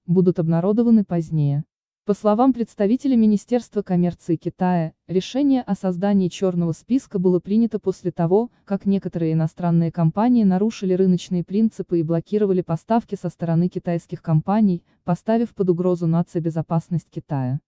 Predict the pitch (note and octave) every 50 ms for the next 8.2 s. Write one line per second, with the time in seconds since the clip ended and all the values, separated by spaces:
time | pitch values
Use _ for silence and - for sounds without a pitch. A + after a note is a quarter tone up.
0 | _ _ - G#3 A3 A#3 B3 A#3+ A#3+ A3+ G#3 G#3 G#3 G#3 G#3 G3+ G3 F#3 F#3 F3+
1 | F3 G#3+ C4+ - _ C#4 C4 - - G#3+ G3 F#3 G#3+ G#3+ A3 G#3+ G3+ F#3 - -
2 | A#3+ D4 - - C#4 C4 - - - A3+ A3 G#3 G3+ F#3+ - - G3 F#3 F#3 -
3 | - - C#4 C#4+ - - - G#3+ G3+ G3+ G3 F#3 F3 - F#3+ G3+ A#3 - G3 F3+
4 | - _ _ _ _ - - - A3 - A3+ - B3+ C4 C4 - - - G#3+ G3
5 | F#3+ G3+ G#3+ A#3+ - - - A3+ G#3+ G#3 G#3 - C#4 C#4+ D4 C4 - A#3+ A3+ A3+
6 | A#3+ C#4 - - - G#3+ G3+ - G#3 A3+ A3 - G#3 G3+ G3 G3 A3 C#4+ D#4 D#4
7 | C4 A3+ G#3 F#3 G3+ A3 A3+ - _ A#3+ A#3+ B3 A#3 - - G3 - - F#3 D#3+
8 | D3 D3 D#3